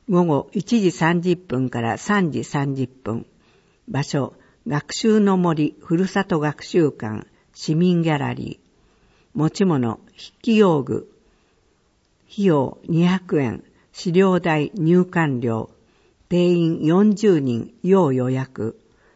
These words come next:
申し込み、問い合わせ、学習の森。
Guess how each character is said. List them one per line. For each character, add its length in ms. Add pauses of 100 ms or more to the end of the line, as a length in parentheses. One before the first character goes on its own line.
(340)
申 280
し 100
込 140
み、 260
問 240
い 80
合 80
わ 120
せ、 400
学 260
習 280
の 140
森。 420